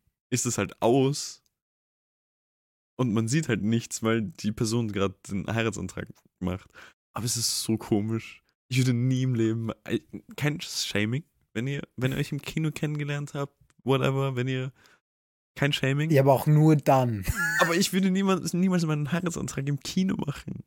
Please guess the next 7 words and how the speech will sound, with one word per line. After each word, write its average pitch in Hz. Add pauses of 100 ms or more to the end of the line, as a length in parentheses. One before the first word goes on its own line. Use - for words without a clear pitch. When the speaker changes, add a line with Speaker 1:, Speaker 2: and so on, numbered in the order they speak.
(220)
Speaker 2:
Nee, 127 (480)
weiß 123
ich. 110 (360)
Speaker 1:
Also 120
ja, 110
es 131
ist, 156